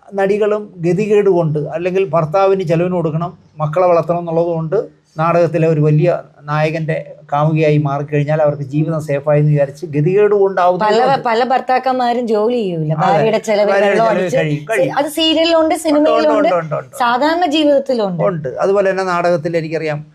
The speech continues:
Speaker 1: ഒരു, ഒരു കൊച്ചു പ്രായത്തിൽ നടിയായിട്ട് വന്ന് ഒരു പത്തിരുപത് വർഷക്കാലം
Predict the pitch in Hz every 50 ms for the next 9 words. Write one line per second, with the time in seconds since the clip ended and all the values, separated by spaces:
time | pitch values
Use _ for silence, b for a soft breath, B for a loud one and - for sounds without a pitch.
0 | b b b b _ _ - 156 160 165 160 - - - 160 151 - 185 196 196
1 | - - - - - 240 202 - - - _ _ _ _ - 170 - 165 156 160
2 | 165 160 151 156 165 170 165 151 147 147 156 156 156 160 147 151 151 147 143 147
3 | 156 190 - - b b b b b b b _ _ 143 147 147 151 156 156 156
4 | 165 185 185 180 156 151 147 135 147 - - 160 151 151 151 143 139 - 147